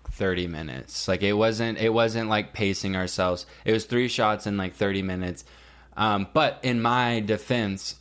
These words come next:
I am terrible in social situations. Like,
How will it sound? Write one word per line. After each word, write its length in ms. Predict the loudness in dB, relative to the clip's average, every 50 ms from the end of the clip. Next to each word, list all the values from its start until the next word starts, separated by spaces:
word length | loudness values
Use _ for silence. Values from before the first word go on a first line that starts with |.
| _ _
I 400 | 0 2 2 4 2 2 0 -2 -2
am 520 | -2 0 0 2 2 0 0 -2 -4 -8 -14 -20 -20 _ -20 _ _ _ -20 -20 -20 -20 -20 -20 -20 -20 -20 -20 -20 -20 -20 -20 -20 -20 -18
terrible 640 | -8 0 2 4 4 4 4 4 2 2 0 0 0
in 160 | -2 -2 -4
social 340 | -2 0 0 0 0 -2 -4
situations. 760 | -2 -4 -4 -4 -2 -2 -2 -2 -2 -4 -6 -6 -6 -4 -2
Like, 220 | -2 -2 -2 -4